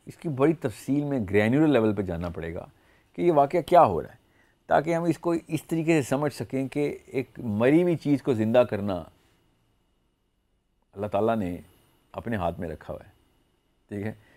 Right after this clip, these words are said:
मगर यहाँ पे अल्लाह ताला ये भी बता रहे हैं कि एक ऐसी जगह है जहाँ पे ये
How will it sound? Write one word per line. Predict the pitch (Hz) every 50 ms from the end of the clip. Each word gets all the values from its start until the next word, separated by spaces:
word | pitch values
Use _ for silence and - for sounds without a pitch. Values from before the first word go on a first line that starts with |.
| _ _ _ _ _ _
मगर | 95 110 131 151 185 190 160
यहाँ | 131 123 123 139 156 175 175
पे | 175 190
अल्लाह | 170 156 143
ताला | 147 147 156 151
ये | 156 156
भी | 160 160
बता | 139 127 110 - 110
रहे | 110 113 117
हैं | 123 120
कि | - 131 131 143 147 139 - _ _ _ _ _ _ _ _ _
एक | - 139 139 131
ऐसी | 143 131 147 139
जगह | 120 120 123 131 151 147 135
है | 123 117 120 127 117 101
जहाँ | 101 113 113 123 135 127 -
पे | 143
ये | 139 123 110 113 127 135 139 135 135 131 131 -